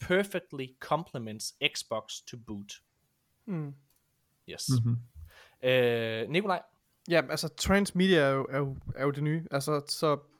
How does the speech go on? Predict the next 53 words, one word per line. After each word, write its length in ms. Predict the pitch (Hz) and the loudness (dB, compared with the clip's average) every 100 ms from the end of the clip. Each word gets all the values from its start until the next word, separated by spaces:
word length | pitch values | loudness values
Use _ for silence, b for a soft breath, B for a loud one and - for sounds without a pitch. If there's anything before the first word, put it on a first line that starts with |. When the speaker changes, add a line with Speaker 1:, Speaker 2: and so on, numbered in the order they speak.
| - | -12
Speaker 2:
så 100 | 147 | -6
det 80 | 160 | 0
er 40 | |
nok 180 | 160 165 | 2 2
ikke 120 | 180 | 2
underligt, 300 | 180 185 156 | 2 4 4
at, 180 | 143 143 | 2 0
øh, 240 | 139 131 - | 0 0 -2
at, 80 | 135 | -4
at 140 | 143 | -4
Microsoft 480 | 147 160 156 151 - | 0 0 0 -2 -2
også 240 | 151 147 156 | -4 -2 0
er, 320 | 139 135 127 139 | 0 0 -2 -4
er 60 | |
interesseret 460 | 139 135 - 165 143 | -6 -6 -2 0 0
i 40 | |
det. 60 | 151 B B B | -2 B B B
Jeg, 100 | 165 - - | -6 -6 -4
jeg, 120 | 170 147 - | -4 -4 0
det 60 | 175 | 2
undrer 220 | 175 202 | 6 6
mig 140 | 175 | 8
bare 200 | 151 156 | 8 6
lidt, 280 | 160 170 - - - | 6 0 -4 -18 -2
øh, 380 | 160 151 147 139 | 4 6 6 4
ligesom 300 | 143 156 151 | 0 -4 -4
som 160 | 156 | -4
du 100 | 147 | -4
siger, 460 | 165 160 160 147 131 | 0 4 4 4 0
Michael, 260 | 127 143 135 | -2 -2 -2
det, 120 | 139 - | -4 -6
altså, 140 | 135 | -6
det 60 | 156 | -2
er 20 | |
jo 40 | 147 | 0
nok 180 | 151 170 | 0 2
mere 260 | 160 175 | 4 4
til 200 | 175 - 135 | 2 -2 -6
Net-, 280 | 147 190 - - | -2 -2 -4 -8
Netflix' 340 | 180 165 139 131 | -4 -2 -4 0
fordel, 400 | 160 185 143 123 - b b b | 2 2 0 -2 -12 b b b
fordi 160 | 160 | 2
Speaker 3:
Mm. 60 | 139 | 4
Speaker 2:
Microsoft 380 | 151 165 160 - | 6 6 2 -2
er 80 | 151 | -2
så 140 | 180 | 0
store, 440 | - - 170 208 | 0 2 4 4
jeg 100 | 214 | 2
tænker, 240 | - 180 160 | 0 0 0
har 300 | - 220 202 | 2 4 4
de 140 | 165 | 4
ikke 160 | 175 - | -2 0
allerede 400 | 160 175 165 | 0 2 4